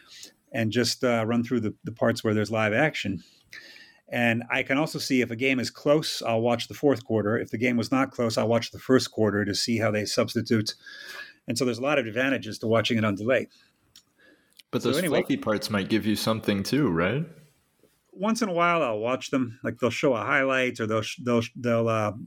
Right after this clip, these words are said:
Speaker 1: start joking around, but I just don't have the time to watch all that stuff.
Speaker 2: Right, right, right, right.
Speaker 1: But hopefully in a couple of years, people can buy a book from me about the National Basketball Association, which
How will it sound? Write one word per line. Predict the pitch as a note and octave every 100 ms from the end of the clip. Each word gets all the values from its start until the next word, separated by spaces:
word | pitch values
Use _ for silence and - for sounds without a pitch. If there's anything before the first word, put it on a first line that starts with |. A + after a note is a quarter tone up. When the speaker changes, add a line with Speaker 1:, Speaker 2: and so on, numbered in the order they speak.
| -
Speaker 1:
start | - C#3+ C3+ - C#3+
joking | A#2 C#3 B2+ A2+
around, | A#2 C#3+ C#3
but | A#2
I | B2+
just | D3
don't | F3
have | C#3+ G2
the | F#2
time | - C3+ B2+
to | G#2
watch | G2 A2+
all |
that | A2+ -
stuff. | - - -
Speaker 2:
Right, | F#2 F2+ -
right, | F#2 F2+
right, | F#2
right. | F#2+ F#2+ F#2+ G2 - _ _ _ _
Speaker 1:
But | C3
hopefully | A#2+ D3+ E3+
in | D#3
a | C3
couple | D#3 B2+
of |
years, | C#3 D#3+
people | - C#3 C3+
can | A#2+ A#2+
buy | B2+ B2
a |
book | A#2 C3 -
from | A#2+
me | A#2+
about | A2 A2 G#2+ -
the | G#2+
National | A#2 A#2 A#2+
Basketball | C3+ D3 - G#2+
Association, | F#2 - - - - - -
which | A#2 A2+ -